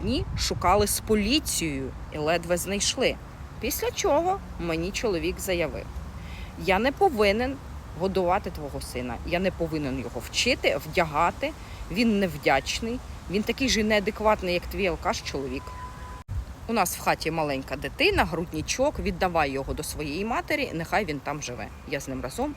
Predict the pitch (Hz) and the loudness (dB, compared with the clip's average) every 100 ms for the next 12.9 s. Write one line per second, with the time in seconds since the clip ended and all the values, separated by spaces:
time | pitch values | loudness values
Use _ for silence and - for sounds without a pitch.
0 | - 135 175 147 131 123 - - - - | -6 -8 -6 -4 -6 -8 -12 -14 -16 -14
1 | - - - - - - - 220 214 185 | -12 -12 -12 -12 -12 -14 2 2 4 2
2 | 190 - 320 - 208 - 185 180 147 185 | 2 2 0 0 -4 -2 0 2 0 -4
3 | - 170 175 175 165 165 - 160 143 131 | -12 -4 -2 2 2 0 -2 -4 -4 -6
4 | - - 156 170 170 165 147 143 143 - | -8 -10 -4 -2 -2 0 0 -2 -4 -2
5 | 151 143 143 - 165 156 175 - 135 - | 0 0 -2 -6 -6 -4 -6 -6 -8 -10
6 | - 127 160 262 302 285 156 160 147 131 | -8 0 2 4 2 -2 -4 -4 -2 -2
7 | 127 - 196 254 262 - - - - 147 | -2 -2 2 2 0 -10 -10 -10 -8 -2
8 | 202 269 247 - 190 - - - 143 139 | 0 0 -2 -2 0 0 -2 -2 -6 -4
9 | 180 - 202 165 143 156 156 143 127 127 | -6 -2 -2 -2 -4 -4 -4 -4 -4 -4
10 | - - - - 190 170 156 160 156 156 | -6 -10 -8 -2 0 2 2 0 -2 -2
11 | 160 160 - 165 - - 190 330 - 202 | -4 -4 -6 -6 -6 0 2 2 2 -2
12 | - 165 160 170 175 202 196 139 | 0 -2 0 0 0 0 0 -2